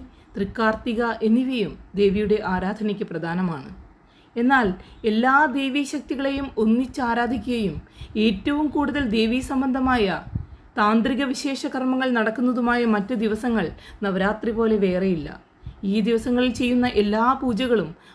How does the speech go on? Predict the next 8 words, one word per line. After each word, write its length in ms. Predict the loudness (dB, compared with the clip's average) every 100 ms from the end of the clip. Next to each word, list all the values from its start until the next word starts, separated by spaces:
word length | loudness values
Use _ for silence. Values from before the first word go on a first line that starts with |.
| -4
അത്ഭുത 440 | 0 0 2 2
ശക്തിയും 500 | 2 -2 -4 -4 -4 -6
ഫലസിദ്ധിയും 680 | -4 -2 0 -2 -2 -2 0
നൽകുന്നുവെന്നാണ് 760 | 0 0 0 2 2 0 0 -4 -12 -18 -12
വിശ്വാസം. 520 | -8 -6 -8 -10 -16 -20 -20 -20 -20 _ _ -20 -20 _ _ -20 -10 -2
നവരാത്രിയിൽ 760 | 2 4 4 2 0 0 -2 -4
ഏറ്റവും 460 | -4 -4 -2 -2 0
പ്രധാനം 460 | -2 -2 -2 -2